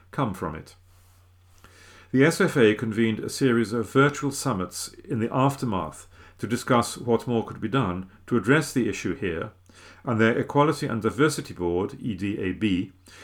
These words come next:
have used the findings from those discussions to put together a wide-ranging anti-discrimination action plan.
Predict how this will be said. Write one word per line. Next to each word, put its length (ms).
have 160
used 260
the 60
findings 500
from 140
those 180
discussions 720
to 80
put 200
together 380
a 120
wide-ranging 960
anti-discrimination 1040
action 340
plan. 320